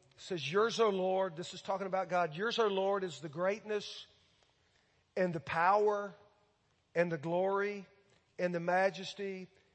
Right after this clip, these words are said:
and the splendor, for everything in heaven and earth is yours. Yours, O Lord, is the kingdom. You are exalted as head over all. Wealth and honor come from you. You are the ruler of all things. In your hands are strength and power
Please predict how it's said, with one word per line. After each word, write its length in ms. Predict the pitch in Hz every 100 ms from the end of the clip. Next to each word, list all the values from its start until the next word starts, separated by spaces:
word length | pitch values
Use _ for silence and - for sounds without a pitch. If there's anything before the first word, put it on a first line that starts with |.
| _
and 120 | 160 160
the 100 | 151
splendor, 520 | - 190 196 196 185
for 160 | - -
everything 560 | 180 185 196 196 196
in 80 | 175
heaven 440 | 156 139 185 185
and 100 | 170
earth 240 | 165 175 170
is 160 | 165
yours. 320 | 151 165 139 127
Yours, 220 | 185 180
O 80 | 196
Lord, 300 | 180 185 175
is 100 | 139
the 80 |
kingdom. 440 | 151 - 208 202 196
You 140 | 185
are 80 | 170
exalted 640 | 151 123 170 180 180 180
as 120 | 160 -
head 200 | 180 170
over 240 | 170 151
all. 380 | 156 175 170 - - -
Wealth 360 | - 160 196 185
and 120 | 180
honor 260 | 175 180 170
come 260 | - 185
from 200 | 180 185
you. 180 | 175 175
You 280 | 170 165 180
are 80 | 165
the 100 | 147
ruler 460 | 147 170 196 185
of 100 | 165
all 160 | 170 175
things. 500 | 165 180 180 175 165 - - -
In 140 | 165 165
your 140 | 165
hands 360 | 127 190 196 165
are 60 |
strength 400 | 160 - 185 175
and 140 | 175 160
power 540 | 175 175 175 175 170